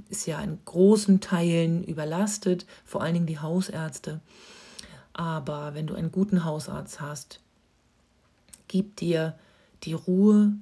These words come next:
gib dir gute Therapien, je nachdem, was dein Thema ist, lass dich bestmöglich unterstützen.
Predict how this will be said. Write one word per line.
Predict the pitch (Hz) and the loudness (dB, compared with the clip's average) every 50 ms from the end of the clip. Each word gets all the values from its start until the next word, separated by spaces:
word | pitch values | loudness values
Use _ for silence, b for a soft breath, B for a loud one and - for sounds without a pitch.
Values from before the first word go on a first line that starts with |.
| B B B B B B B B B B B | B B B B B B B B B B B
gib | - 175 160 - - | -6 -6 -6 -6 -6
dir | - 165 160 160 | -4 -4 -4 -2
gute | - - 190 220 226 226 208 | 0 4 4 4 4 2 0
Therapien, | - - 190 165 165 160 - - - - 156 151 151 151 147 147 165 233 - - | 0 2 0 0 0 -4 -8 -10 -10 -10 -8 -8 -6 -6 -6 -8 -8 -10 -12 -12
je | - 151 156 165 165 | -12 -8 -4 -2 -2
nachdem, | 170 170 165 - - 170 165 160 160 165 165 165 - - _ _ _ _ _ | -2 -2 -4 -4 -4 -2 0 0 0 0 -2 -4 -6 -10 _ _ _ _ _
was | - 175 170 - | -6 -6 -6 -4
dein | - 170 175 185 196 202 | -2 0 4 6 6 6
Thema | 202 - 196 170 170 170 180 160 - | 6 4 2 0 2 2 0 -2 -2
ist, | 160 156 160 160 - - - - - - - | -4 -6 -6 -6 -8 -10 -12 -14 -18 -14 -10
lass | - 170 175 - - - | -8 -8 -6 -8 -8 -6
dich | - 170 160 156 - - _ _ - | -6 -6 -6 -8 -10 -16 _ _ 2
bestmöglich | 196 202 202 202 - - - 190 170 - - - 185 - - | 4 4 4 2 -2 -2 0 0 0 0 -2 -8 -10 -8 -8
unterstützen. | 160 156 - 160 - - - 170 - - - - - 143 143 143 | -8 -8 -8 -10 -12 -10 -10 -10 -10 -10 -10 -10 -10 -8 -10 -10